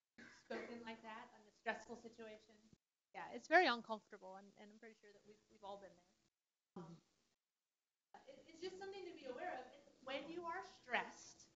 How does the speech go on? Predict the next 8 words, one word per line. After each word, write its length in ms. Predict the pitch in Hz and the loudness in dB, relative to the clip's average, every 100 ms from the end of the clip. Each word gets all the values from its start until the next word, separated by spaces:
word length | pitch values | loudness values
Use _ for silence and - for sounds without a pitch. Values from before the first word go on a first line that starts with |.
| _ _ - | _ _ -6
when 240 | 262 269 302 | -4 -4 -6
you 160 | 320 311 | -8 -6
are 320 | 294 285 277 - | -4 -2 -4 -6
in 160 | 269 277 | -8 -6
a 80 | 262 - | -10 -12
stressful 400 | 247 247 - 254 240 | -10 -8 -8 -10 -6
environment, 720 | 233 254 339 349 240 196 220 - - - _ _ _ _ _ _ _ _ _ - | 2 4 6 4 0 -10 -14 -20 -20 -20 _ _ _ _ _ _ _ _ _ -6
sometimes 640 | 523 554 523 480 466 | -6 -6 -12 -10 -10